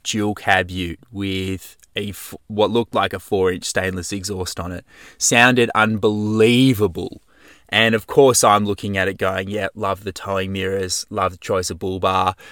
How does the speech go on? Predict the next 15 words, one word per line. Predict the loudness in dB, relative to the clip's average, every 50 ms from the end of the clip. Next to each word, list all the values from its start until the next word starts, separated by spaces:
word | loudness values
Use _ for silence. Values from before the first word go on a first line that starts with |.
| -20 _ -2
like, | -2 -2 -2 -2
just | -4 -6 -6 -6
picking | -2 -2 -2 -2 0 -2 -2
this | 0 0 -2
thing | -2 -2 -4 -4 -4
to | -6
bits. | -8 -6 -6 -6 -6 -4 -4 -6 -6 -6 _ -18 -20 -20 -20 -20 -20 -20 _ _ _ -4
And | -2 0 2 4
then | 4 2 2 4
out | 6 6 6 6
steps | 4 -2 2 2 2 2 2 0 -2 -2 -4 _
from | -12 -4 2 2 2 4 2 0
this | -2 0 2 2 2 0 _
a | -10 -10
beautiful | -8 -6 -4 -4 -4 -4 -6 -8 -6 -4 -2 0 0 -2 -2